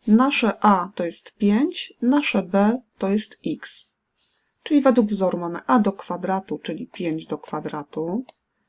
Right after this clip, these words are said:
Teraz według wzoru jest minus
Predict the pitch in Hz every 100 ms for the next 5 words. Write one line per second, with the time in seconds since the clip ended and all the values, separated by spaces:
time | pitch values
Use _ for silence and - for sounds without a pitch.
0 | _ _ - 233 214 - - _ 190 196
1 | 190 190 196 175 170 - 175 165 147 147
2 | 190 247 - -